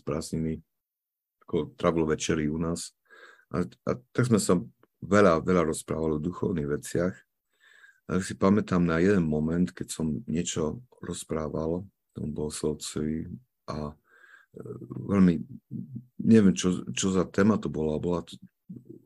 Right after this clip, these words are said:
duchovná téma nejaká a náročná.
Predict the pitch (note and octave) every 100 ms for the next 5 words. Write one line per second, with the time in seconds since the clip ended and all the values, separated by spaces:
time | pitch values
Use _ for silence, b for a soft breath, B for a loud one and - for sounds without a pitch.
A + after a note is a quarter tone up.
0 | - - G#2 - G#2 G2+ D2+ D2 D2 D2
1 | D2 D#2+ - C#2 D2+ D2+ - F2 - _
2 | b b b b b b D#2+ E2 D2+ C#2+
3 | - - E2